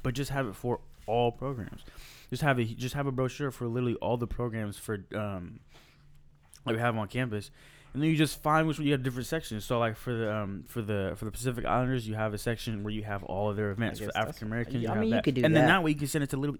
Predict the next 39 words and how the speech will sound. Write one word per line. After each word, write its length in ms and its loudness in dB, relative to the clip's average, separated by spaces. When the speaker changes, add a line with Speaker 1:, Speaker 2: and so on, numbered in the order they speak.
Speaker 1:
everybody. 320 0
You 80 0
don't 60 0
have 100 -2
to 80 -8
single 300 0
out, 140 2
"Oh, 140 2
Speaker 2:
I 40 0
mean, 140 4
you 60 2
Speaker 1:
which" 80 -2
Speaker 2:
could 120 0
do 120 0
that 220 4
too, 140 0
but 100 4
I 60 6
feel 140 0
like 100 4
it's 80 -4
more 160 -2
personalized 760 -2
when 140 -8
you 120 -8
send 280 -6
it 80 -16
to, 100 -10
it 120 -2
makes 240 -2
them 100 -6
actually 280 -4
wanna 200 -4
read 220 -4
it 20 -2
when 160 -4
you 80 -6
send 340 -6
them. 260 -4